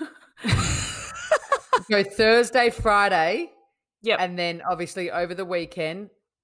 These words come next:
Speaker 1: Mm-hmm.
Speaker 2: get it back or whatever, and to see how, and people think two days easy, but I'd be
Speaker 1: Mm-hmm.
Speaker 2: very surprised if you're active on social media at how,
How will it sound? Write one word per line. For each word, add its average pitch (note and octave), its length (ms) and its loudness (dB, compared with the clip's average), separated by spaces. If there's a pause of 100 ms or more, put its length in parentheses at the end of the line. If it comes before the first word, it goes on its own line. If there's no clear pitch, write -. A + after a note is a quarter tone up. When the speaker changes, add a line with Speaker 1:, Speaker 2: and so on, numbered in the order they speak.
(140)
Speaker 1:
Mm-hmm. G3 220 -4
Speaker 2:
get E3 60 -2
it - 140 -8
back D#3+ 320 -2
or D#3+ 80 -4
whatever, D3+ 240 -4
and D#3 300 -8
to - 180 -10
see F3+ 500 -2
how, D#3 460 0
and D#3 160 -8
people F3 300 -8
think D#3 240 -10
two A#3 180 -4
days D3+ 300 -2 (100)
easy, D3+ 580 -8 (180)
but C#3+ 340 2
I'd C#3+ 180 -2
be C#3+ 100 -6
Speaker 1:
Mm-hmm. C3 120 -10
Speaker 2:
very D3 240 -2
surprised C#3 640 -4
if D#3+ 180 -14
you're G3 220 -2
active G#3+ 400 -4
on A#3 120 -4
social A3+ 320 -10
media G#3 360 -4 (440)
at D#3+ 160 0
how, D3 520 2